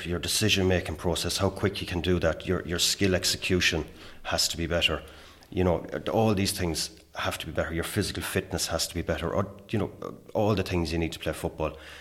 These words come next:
has to be better when you're playing at a higher level. So it can only, it can only be good. And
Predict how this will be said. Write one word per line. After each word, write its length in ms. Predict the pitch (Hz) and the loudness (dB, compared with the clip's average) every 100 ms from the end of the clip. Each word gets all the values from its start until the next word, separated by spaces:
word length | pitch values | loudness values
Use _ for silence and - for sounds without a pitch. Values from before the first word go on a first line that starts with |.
| - | -14
has 300 | - - 104 | -4 0 0
to 100 | - | 0
be 60 | 85 | 0
better 280 | 76 82 78 | 2 2 0
when 140 | 76 | 0
you're 80 | 76 | -2
playing 240 | 76 80 | 0 0
at 80 | 76 | 0
a 40 | 71 | 0
higher 220 | 78 73 | -2 0
level. 260 | 76 73 71 - - - - | -2 -4 -10 -16 -18 -20 -10
So 460 | - - 80 73 - - | -4 0 0 -2 -10 -8
it 100 | 95 | -6
can 160 | - 87 | 0 2
only, 180 | 85 - | 2 0
it 100 | - | -4
can 180 | 82 | 0
only 180 | 85 82 | 2 2
be 100 | 73 | 0
good. 280 | 73 76 - | -4 -4 -4
And 240 | 80 73 | -4 -4